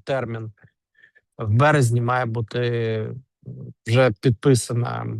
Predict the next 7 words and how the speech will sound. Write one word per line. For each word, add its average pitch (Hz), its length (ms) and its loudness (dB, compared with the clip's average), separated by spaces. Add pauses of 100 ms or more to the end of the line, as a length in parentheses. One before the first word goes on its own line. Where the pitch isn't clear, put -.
(120)
угода. 117 500 -4 (680)
Ну, 180 300 4 (240)
таке 170 240 2
ми 147 120 6
чули 135 340 4
вже 120 180 0
неодноразово. 151 880 0